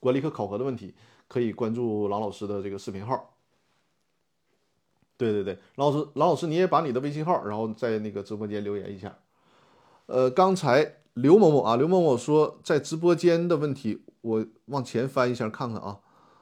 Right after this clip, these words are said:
呃，刘某某，你的之前的问题说出资后公司就算独立的财产、独立的资本不属于个人了，这是我看到你的这个问题啊。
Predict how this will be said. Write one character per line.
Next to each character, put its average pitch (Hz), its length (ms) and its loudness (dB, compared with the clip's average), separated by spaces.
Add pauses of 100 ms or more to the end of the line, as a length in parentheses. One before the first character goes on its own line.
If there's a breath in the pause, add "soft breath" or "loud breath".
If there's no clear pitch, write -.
(2250 soft breath)
呃， 135 400 2
刘 156 120 4
某 190 140 8
某， 165 120 4
你 131 120 2
的 165 240 4
之 165 140 -4
前 160 120 2
的 165 60 -2
问 170 100 -2
题 143 80 -2
说 151 140 0
出 160 200 -4
资 170 120 0
后 170 160 4
公 160 180 -6
司 151 200 -6
就 151 360 -2
算 143 400 -4
独 117 200 -4
立 160 180 -2
的 120 340 0 (360 soft breath)
财 131 180 0
产、 139 220 -4 (1300)
独 127 100 -4
立 175 140 4
的 139 40 -4
资 160 160 -2
本 120 140 0
不 170 80 0
属 113 140 -4
于 120 80 -2
个 143 160 4
人 98 180 2
了， 117 220 -6 (240)
这 170 100 -4
是 143 80 -4
我 127 100 0
看 127 200 -4
到 120 100 -2
你 113 100 -4
的 104 140 -6
这 110 100 -6
个 107 80 -4
问 110 140 -4
题 98 140 -14
啊。 95 180 -14